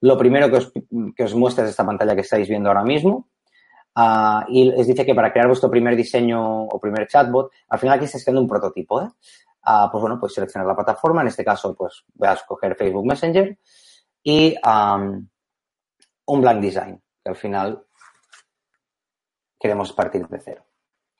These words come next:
Si yo hago empezar a diseñar, lo que me va a mostrar aquí, en principio, es un frame de un móvil, donde yo tengo mi bot, en principio aquí,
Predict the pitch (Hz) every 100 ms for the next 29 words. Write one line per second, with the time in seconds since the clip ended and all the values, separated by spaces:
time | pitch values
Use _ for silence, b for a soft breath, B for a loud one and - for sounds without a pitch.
0 | _ _ _ - 120 123 135 135 131 -
1 | _ _ 120 120 131 117 117 - 151 160
2 | 202 254 _ _ _ _ - 110 117 113
3 | 123 123 127 117 147 147 135 113 - 131
4 | 117 107 - 127 123 110 104 120 170 156
5 | 202 277 _ _ _ _ _ _ 120 120
6 | 147 147 110 120 113 110 104 101 95 98
7 | 110 107 139 190 233 - _ _ - 101
8 | 196 202 185 262 -